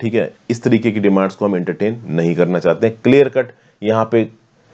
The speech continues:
यूपीएससी की तरफ से भी क्लैरिफिकेशन आ रहा है और केंद्र सरकार की तरफ से भी क्लैरिफिकेशन आ रहा है। जीएस पेपर टू में न्यूज़ आपको काम आएगी। अगली न्यूज़ है promoting cultivation of काला नमक पैडी। राज्यसभा में रिप्लाई की तरह ये चीज़ बताई गई, अभी देखते हैं।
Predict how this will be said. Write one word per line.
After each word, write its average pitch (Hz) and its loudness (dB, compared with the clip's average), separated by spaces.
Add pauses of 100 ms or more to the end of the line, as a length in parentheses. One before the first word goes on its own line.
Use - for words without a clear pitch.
(120)
यूपीएससी 117 2
की 127 -2
तरफ 120 2
से 131 -2
भी 123 0
क्लैरिफिकेशन 120 0
आ 117 4
रहा 131 4
है 151 2
और 139 -8
केंद्र 101 -2
सरकार 90 0
की 90 -4
तरफ 85 -6
से 90 -8
भी 85 -6
क्लैरिफिकेशन 80 -2
आ 78 0
रहा 76 2
है। 76 0
जीएस 98 0
पेपर 95 2
टू 113 2
में 101 0
न्यूज़ 85 -2
आपको 80 -4 (380)
काम 67 -2
आएगी। 60 -10 (720)
अगली 143 4
न्यूज़ 160 0
है 170 0
promoting 139 -2
cultivation 120 -2
of 135 -8
काला 107 2
नमक 104 -2
पैडी। 67 -8 (680)
राज्यसभा 113 0
में 123 -4
रिप्लाई 110 -2
की 113 -2
तरह 107 -4
ये 95 0
चीज़ 95 -6
बताई 78 -4
गई, 73 0
अभी 90 4
देखते 78 0
हैं। - -16